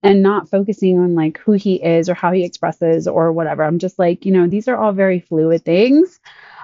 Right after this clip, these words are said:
Um, you don't have to have them be something super specific or, you know, you don't have to have it figured out. I'm like, there's people that are in their fifties or sixties that's, that are still trying to figure out who the hell they are. So don't put so much pressure on yourself,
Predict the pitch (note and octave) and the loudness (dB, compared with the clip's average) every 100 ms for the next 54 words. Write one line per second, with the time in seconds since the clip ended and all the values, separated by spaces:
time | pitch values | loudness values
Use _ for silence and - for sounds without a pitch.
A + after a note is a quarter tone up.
0 | - E3+ E3 D#3+ D#3+ - E3+ E3+ F3 - | -4 0 2 2 0 -2 0 0 0 -4
1 | E3+ - E3 D#3+ D#3+ D#3 D#3 D#3+ D#3+ D3 | -8 -6 -4 -4 -2 -2 0 0 0 -2
2 | E3+ E3+ D#3+ D#3+ - F3 F3 - F3+ F3 | 0 -2 0 0 -2 -2 -4 -6 -6 -4
3 | E3+ E3+ - - E3 D#3+ D#3+ F3 F#3+ F#3 | -2 -2 -4 -2 -2 0 -2 0 2 2
4 | A3+ C4 C4+ C4+ B3 - A#3+ A#3+ A#3 A3+ | 2 0 0 -2 -4 -6 -2 0 0 -2
5 | - D#3+ E3+ E3 G3+ A#3 A3+ G3+ G3 F#3+ | -2 0 0 0 -4 -4 -4 -2 0 2
6 | F3+ G3+ F#3+ F#3 F3+ F3+ - B3+ - F3+ | 0 0 0 2 0 -2 -4 -4 -2 -4
7 | E3+ F3+ A#3 A3+ G3+ F3+ E3+ - _ A3+ | -4 -4 -6 -2 -2 -2 -8 -12 _ -4
8 | G3 _ _ - G#3+ - B3 - A#3 G#3 | -4 _ _ -4 -2 0 -2 0 0 0
9 | G3 F#3 F3 F3 F#3+ E3+ E3 D#3+ D#3+ D#3 | -2 -4 -4 -2 -4 -2 -4 -2 -2 -4
10 | F3 F3 E3+ - _ _ _ _ _ _ | -2 0 0 -2 _ _ _ _ _ _
11 | _ _ - B3 C4 A#3 F#3 - F3 - | _ _ -4 0 0 0 -2 -4 -6 -2
12 | E3+ D#3+ D#3+ D3 D#3 D#3+ - | 0 2 0 -2 -4 -6 -14